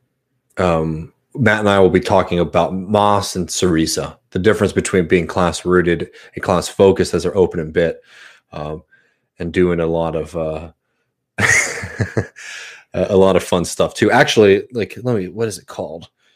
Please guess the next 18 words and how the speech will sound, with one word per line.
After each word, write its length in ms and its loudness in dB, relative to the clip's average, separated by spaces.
If 140 -2
you 100 8
wanna, 400 6
if 140 -6
you 100 6
wanna 220 6
get 120 6
a 40 8
little 160 8
head 180 0
start 380 0
on 100 -6
the 80 -12
show, 480 -4
is, 320 -4
um, 460 -8
damn, 320 -12
uh, 320 -12